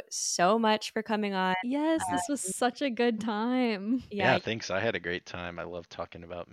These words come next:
Speaker 3: you know, movies and especially
Speaker 1: Yeah.
Speaker 3: ones like this.
Speaker 1: Yeah, this is a great one. Um,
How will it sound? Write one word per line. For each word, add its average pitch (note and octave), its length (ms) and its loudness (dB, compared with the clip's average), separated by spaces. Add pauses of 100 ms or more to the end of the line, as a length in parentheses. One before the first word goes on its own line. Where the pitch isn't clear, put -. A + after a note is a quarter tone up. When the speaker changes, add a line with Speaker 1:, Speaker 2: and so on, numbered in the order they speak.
(400)
Speaker 3:
you F2+ 80 -10
know, D#2+ 160 -10 (140)
movies D#2 460 -12
and D#2 180 -12 (500)
especially - 400 -6
Speaker 1:
Yeah. G3+ 120 -2
Speaker 3:
ones G3 160 -4
like E2 200 -12
this. - 380 -10 (540)
Speaker 1:
Yeah, F3+ 140 2
this F#3+ 120 -4
is A3+ 60 -2
a B3 40 2
great G3 240 2
one. F3 360 -2 (160)
Um, E3+ 420 -2